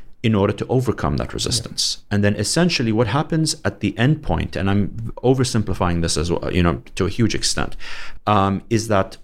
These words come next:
Speaker 1: the body can no longer respond to that insulin, which is why you then end up with the end result of type two diabetes.
Speaker 2: Diabetes.
Speaker 1: However, as the insulin is going up, you're causing inflammatory, uh, inflam-, inflammation in the body. And a recent study came out looking at,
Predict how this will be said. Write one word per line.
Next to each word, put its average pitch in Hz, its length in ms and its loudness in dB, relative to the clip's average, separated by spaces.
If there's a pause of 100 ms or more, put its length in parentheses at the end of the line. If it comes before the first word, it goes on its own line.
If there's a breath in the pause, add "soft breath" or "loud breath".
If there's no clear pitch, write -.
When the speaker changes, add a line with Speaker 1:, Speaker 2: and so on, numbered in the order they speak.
Speaker 1:
the 101 160 0
body 113 380 2
can 95 300 0
no 104 120 2
longer 113 800 0
respond 104 640 0
to 101 80 -2
that 87 200 0
insulin, 90 520 0
which - 160 -2
is 87 100 -2
why 87 220 4
you 90 160 0
then 90 160 2
end 90 240 0
up - 140 -2
with 85 100 0
the - 120 -4
end 90 220 0
result 85 360 2
of - 240 0
type - 240 0
two - 100 -4
diabetes. 104 600 0
Speaker 2:
Diabetes. - 120 -6 (840 loud breath)
Speaker 1:
However, 123 640 0
as 170 200 0
the 180 140 2
insulin 127 420 2
is 101 120 -2
going 98 340 2
up, 127 320 -2
you're 95 80 2
causing 92 360 4
inflammatory, 98 920 0
uh, 92 80 0
inflam-, 101 380 0
inflammation 98 600 0
in 90 100 0
the 92 60 -2
body. 127 380 0
And 90 120 0
a 90 60 2
recent 117 320 2
study - 240 2
came 90 300 0
out 85 200 0
looking 104 340 2
at, - 360 0